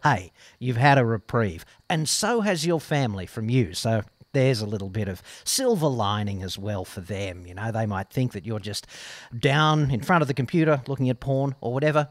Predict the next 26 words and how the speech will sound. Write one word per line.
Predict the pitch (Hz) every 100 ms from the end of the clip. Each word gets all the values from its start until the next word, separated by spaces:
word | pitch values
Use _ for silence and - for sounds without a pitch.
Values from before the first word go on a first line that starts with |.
| -
but | 214
no, | 240 202 120 -
you're | 175
not. | 220 202 117
You're | 180
educating | 202 165 147 143 127 120
yourself | 117 143 127
and | 123
engaging | 113 107 135 123 120
in | 113
a |
dialogue | 98 117 120 113 104 95
with | 95
yours | 113 101 -
truly. | - 139 120 101
And | 104 101 - - - - - - _ _ _ _ -
even | 180 175
though | 147
I've | 123 127 -
been | 120
practicing | 113 123 123 - 127
for | 110
social | - 131 - 117
isolation | 117 117 - 113 120 127 135 123
for, | -
like, | 107 95